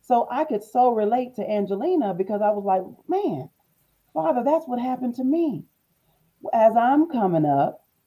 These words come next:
with my son's dad, I didn't know my value and my worth, so anything went. I put up with a lot of stuff from him.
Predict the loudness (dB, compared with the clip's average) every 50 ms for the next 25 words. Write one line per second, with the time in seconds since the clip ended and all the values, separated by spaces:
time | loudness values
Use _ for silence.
0 | _ 0 0 0 2 2 0 0 0 2 2 2 2 2 0 0 2 2 2 2
1 | 2 0 -2 -4 -8 -12 _ _ _ _ _ _ _ -8 -2 0 0 2 2 0
2 | 0 0 2 4 4 4 4 4 2 2 0 2 2 4 4 4 4 2 0 -2
3 | -6 -8 -10 -12 _ _ _ _ -2 2 4 4 4 4 2 0 0 2 2 2
4 | 2 2 0 -2 -2 -2 -2 -2 -2 -4 -4 -2 0 2 2 0 0 -2 -4 -4
5 | -2 -2 -2 0 0 -2 -2 -4 -8 -14 -16 _ _ _ _ _ _ _ _ _
6 | _ _ _ _ _ _ _ _ _ _ _ _ _ _ _ _ _ _ -2 2
7 | 2 2 0 0 -2 0 2 2 2 2 2 0 0 0 0 0 -2 -2 -2 -2
8 | -4 -6 -6 -4 -2 -2 -2 -2 -4 -6 -8 _ _ _ _ _ _ _ _ _
9 | _ _ -2 -2 -2 0 0 -2 -2 -2 -2 -6